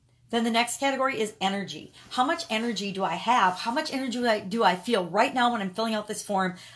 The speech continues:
about that particular category of my life and my existence? Then the next one that is probably unique to me is my need for comfort. And I discussed this on a previous video, but I have a high need for physical comfort. So that gets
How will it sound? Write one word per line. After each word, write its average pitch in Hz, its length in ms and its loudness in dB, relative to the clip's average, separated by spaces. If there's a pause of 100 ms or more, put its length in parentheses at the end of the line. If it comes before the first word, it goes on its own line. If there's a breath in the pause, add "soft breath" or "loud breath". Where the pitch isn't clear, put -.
about 202 300 6
that 180 200 8
particular 208 480 -2
category 175 600 -2
of 160 160 -4
my 156 160 -2
life - 400 -8
and 156 140 -10
my 147 120 -4
existence? - 600 -12 (580 loud breath)
Then 240 120 2
the 247 60 2
next 294 300 2
one 233 180 0
that 214 140 0
is 190 100 -4
probably 269 440 6
unique 226 340 -4
to 226 100 -4
me 208 360 -2
is 180 420 2 (320 soft breath)
my 214 160 2
need 226 300 0
for 254 160 -6
comfort. - 600 -4 (680 soft breath)
And 196 140 4
I 190 120 4
discussed 202 440 -4
this 214 160 -6
on 190 100 2
a 170 40 -4
previous 185 560 -2
video, 180 320 0
but 175 260 -6
I 196 180 4
have 262 200 2
a 226 80 -2
high 190 360 2
need 185 300 -6
for 175 140 -8
physical 180 440 -2
comfort. 247 560 -2 (300 loud breath)
So 202 560 6 (300 loud breath)
that 220 280 4
gets 240 240 0